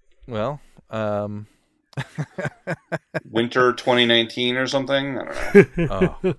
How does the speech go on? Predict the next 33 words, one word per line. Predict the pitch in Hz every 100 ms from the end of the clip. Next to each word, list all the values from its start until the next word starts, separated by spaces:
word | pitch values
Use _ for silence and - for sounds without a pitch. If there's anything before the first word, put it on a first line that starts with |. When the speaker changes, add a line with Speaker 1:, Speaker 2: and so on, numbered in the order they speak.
| -
Speaker 1:
Well, | 127 123
we | 127
can't | - 160
wait | 123 110
that | 101 90
long. | 78 101 143 139 - 139 -
Speaker 2:
<laughs> |
Speaker 1:
We'll | 147
have | 147
to | 139
figure | - 131 117
out | 110
what | 107 -
your |
favorite | - 104 92 -
guild | 95 87
is | 85 80
and | 82
then | 80 80
bring | 87 87
you | 82
on | 80
to | 78
talk | - 82
about | - 80
a | 76
commander | - 80 76 69
deck. | - 151 - - _ _ _ _ _
Speaker 2:
<laughs> | _ - - _ _
Sounds | - 107 98 104
good. | 95 - _ _ _ _ _ _ _ _ -
Speaker 1:
All | 104
right. | 80